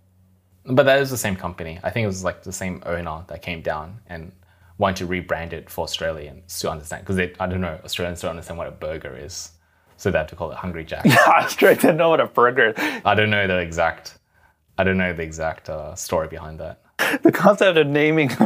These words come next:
Speaker 2: a food item is too complicated for the Aussies. <laughs> They just have to, like, describe it as a feeling.
Speaker 1: I'm hungry.
Speaker 2: Just like Jack, "You hungry? Hungry? Mm." <laughs> Have you seen the original menus for Hungry Jack's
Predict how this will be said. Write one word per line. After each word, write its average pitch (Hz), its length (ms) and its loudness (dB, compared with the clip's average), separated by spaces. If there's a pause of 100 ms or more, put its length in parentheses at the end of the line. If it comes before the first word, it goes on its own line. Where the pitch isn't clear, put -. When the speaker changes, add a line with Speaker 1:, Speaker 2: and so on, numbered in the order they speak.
(220)
Speaker 2:
a 135 60 0
food 156 300 6
item 131 300 6
is - 100 -12
too 175 100 0
complicated 131 640 2
for 120 100 4
the 120 160 2
Aussies. 120 560 4
<laughs> - 200 4 (880)
They - 200 2
just 185 300 4
have 185 160 2
to, 196 80 0
like, 139 260 4 (360)
describe 147 440 4
it 156 140 8
as 135 160 4
a 120 80 4
feeling. 135 480 4 (120)
Speaker 1:
I'm 95 140 4
hungry. 98 520 2 (120)
Speaker 2:
Just 247 280 4
like 208 340 6
Jack, 196 340 4
"You 185 380 6
hungry? 190 640 6 (120)
Hungry? 220 520 4
Mm." 156 1400 2
<laughs> - 20 -2
Have 214 140 6
you 349 60 6
seen 349 220 6
the 254 80 8
original 160 500 6
menus 175 460 0
for 131 160 6
Hungry 143 280 0
Jack's 123 480 2